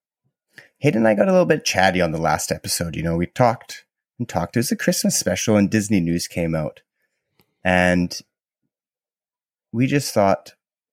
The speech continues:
that we wanted to give more.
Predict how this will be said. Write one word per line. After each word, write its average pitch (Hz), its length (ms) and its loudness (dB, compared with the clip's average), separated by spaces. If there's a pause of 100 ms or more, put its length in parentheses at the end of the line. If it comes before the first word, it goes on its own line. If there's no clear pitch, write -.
(160)
that 95 360 0 (840)
we 101 140 2
wanted 110 280 2
to - 80 -8
give 92 200 0
more. 80 380 -4